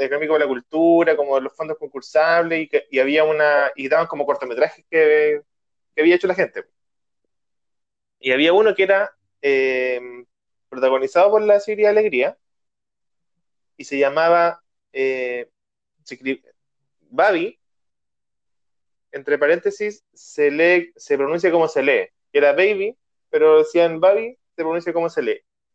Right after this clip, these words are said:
Era un corto súper bueno, weón, y te juro que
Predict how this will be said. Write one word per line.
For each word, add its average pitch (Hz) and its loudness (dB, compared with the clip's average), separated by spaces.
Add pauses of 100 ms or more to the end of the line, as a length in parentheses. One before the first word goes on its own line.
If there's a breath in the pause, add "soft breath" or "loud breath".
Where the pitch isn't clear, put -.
(200)
Era 208 4
un 220 0
corto 233 -2
súper 247 -2 (120)
bueno, 220 2
weón, 151 2
y 139 -8
te 135 -6
juro 202 2
que 190 2